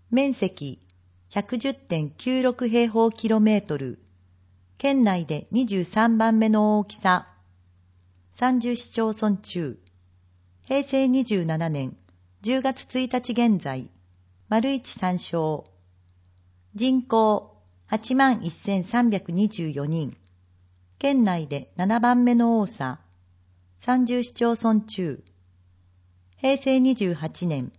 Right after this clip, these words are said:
十月三十一日現在。丸二参照。世帯数、二万八千九百四十九世帯。平成二十八年十月三十一日現在。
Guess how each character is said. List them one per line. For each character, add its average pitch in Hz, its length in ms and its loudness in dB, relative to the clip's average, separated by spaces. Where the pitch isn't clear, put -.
十 240 220 -2
月 254 200 -2
三 254 260 2
十 170 200 -2
一 156 220 -4
日 190 220 -2
現 180 280 0
在。 131 260 -8
丸 220 260 2
二 240 320 4
参 180 300 -4
照。 151 440 -4
世 214 100 -2
帯 262 180 0
数、 139 420 -8
二 202 120 2
万 262 220 4
八 175 160 -2
千 170 300 -4
九 247 240 -4
百 175 280 -6
四 202 240 2
十 151 200 -6
九 208 260 -2
世 208 180 -4
帯。 135 320 -6
平 247 160 2
成 262 260 2
二 254 140 4
十 180 200 -2
八 160 320 -6
年 135 260 -6
十 254 200 -2
月 254 180 -2
三 254 300 2
十 160 220 -4
一 156 200 -8
日 180 280 -4
現 175 260 -2
在。 123 280 -8